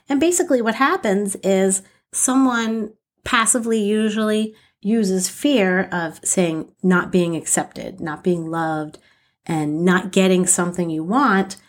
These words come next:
to try to get you to do something that you're not intrinsically motivated to do. Now, if you were intrinsically motivated to do something,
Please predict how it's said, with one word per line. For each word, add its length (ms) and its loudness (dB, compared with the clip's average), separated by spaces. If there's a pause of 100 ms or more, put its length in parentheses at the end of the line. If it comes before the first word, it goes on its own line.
(320)
to 140 -2
try 400 0
to 120 -4
get 200 0
you 100 0
to 80 2
do 300 0
something 560 -2
that 160 -4
you're 100 0
not 460 2
intrinsically 1080 0
motivated 720 0
to 140 -6
do. 300 0 (380)
Now, 200 4
if 120 -2
you 120 0
were 140 0
intrinsically 1000 0
motivated 600 2
to 100 -6
do 160 0
something, 440 -2